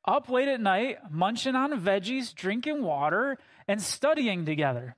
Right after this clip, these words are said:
pulling all-nighters so that they could become the best and the brightest? They spurred one another on toward excellence. Okay, they pray together, right? Nebuchadnezzar has this dream. He's gonna kill them. They're like, "Oh my gosh, we need to pray." And so they do. They pray together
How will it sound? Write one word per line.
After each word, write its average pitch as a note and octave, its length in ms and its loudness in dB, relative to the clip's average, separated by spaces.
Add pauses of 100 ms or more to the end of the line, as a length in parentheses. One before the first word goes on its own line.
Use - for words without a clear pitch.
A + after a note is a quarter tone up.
pulling C4 300 2
all-nighters A#3+ 680 2
so F#3+ 100 -4
that F3 180 -4
they G#3+ 140 0
could A3+ 160 -4
become G3+ 320 -4
the F#3+ 100 -4
best D3 380 -2 (360)
and F3 100 -6
the F3+ 40 -6
brightest? F#3+ 600 -2 (680)
They D#3+ 80 -8
spurred G#3 340 -4
one F3+ 180 -4
another E3 340 -2
on C3+ 220 -2
toward D3 220 -6
excellence. - 560 -12 (800)
Okay, G3 200 0
they G3+ 120 2
pray A3 240 0
together, C#3 580 0
right? G3+ 260 0
Nebuchadnezzar G#3 560 0
has E3+ 200 0
this C3 180 -4
dream. G#3 400 -2
He's F3 160 -4
gonna C#3+ 180 -2
kill G3+ 280 -2
them. G3+ 240 -2
They're F3 100 0
like, D3+ 220 0
"Oh F#4 200 0
my E4+ 200 0 (120)
gosh, D#4+ 400 0
we D4 120 -4
need C#4 140 -2
to A#3+ 60 -2
pray." C#3+ 380 0 (1000)
And E3+ 100 -4
so G3 160 -2
they F3+ 120 0
do. B3 200 -2
They C3 120 -2
pray G3 240 -2
together C3 500 -2